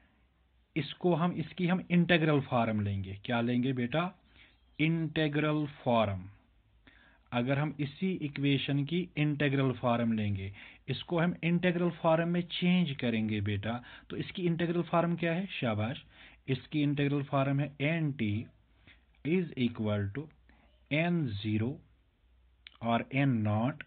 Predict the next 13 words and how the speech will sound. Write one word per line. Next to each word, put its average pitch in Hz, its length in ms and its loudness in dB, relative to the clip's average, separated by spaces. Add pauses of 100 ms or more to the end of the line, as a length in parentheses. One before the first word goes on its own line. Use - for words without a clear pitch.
(580)
ई 143 480 0 (260)
आर 110 280 0 (340)
टी। 104 260 -6 (2000)
इसका - 220 -2
मतलब 143 340 0
क्या 147 160 -2
है? 226 120 -8 (960)
एन 190 300 4
टी 143 400 2 (1080)
represents, 120 680 0
it 143 360 -6
is 139 120 2
the 127 120 0